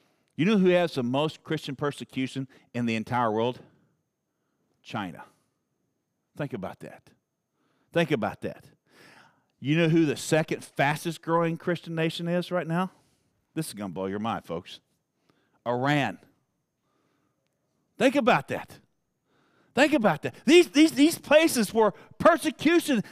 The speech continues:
that the context of being a Christian, sometimes we think it's really bad here in Indiahoma. Oh, that government, man, I'll tell you. You know, we think it's bad here in Indiahoma.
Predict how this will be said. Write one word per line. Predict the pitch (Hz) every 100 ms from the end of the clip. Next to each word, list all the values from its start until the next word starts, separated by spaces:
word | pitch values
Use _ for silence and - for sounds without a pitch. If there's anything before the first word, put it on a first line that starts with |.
| -
that | 233 202
the | 196 214
context | - 302 311 - 311 -
of | 285
being | 302 285
a |
Christian, | - 330 311 208 185 - _ _ - - _ _
sometimes | 226 285 269 285 254
we | 277
think | 254 269 285
it's | 202 190 240 170
really | 208 320 320
bad | 269 320 320
here | 269 277
in | 254
Indiahoma. | 277 262 226 254 247 160 151 _ _ _ - -
Oh, | 190 262 269 277
that | 277 220
government, | 262 285 220 214
man, | 196 226 240 233 175
I'll | 190 202
tell | 247 254
you. | 220 165 _ _ _ _ - -
You | 185
know, |
we | 196 269
think | 262 269
it's | 262
bad | 190 269 277 240
here | 240
in | 233
Indiahoma. | 254 247 226 240 240 190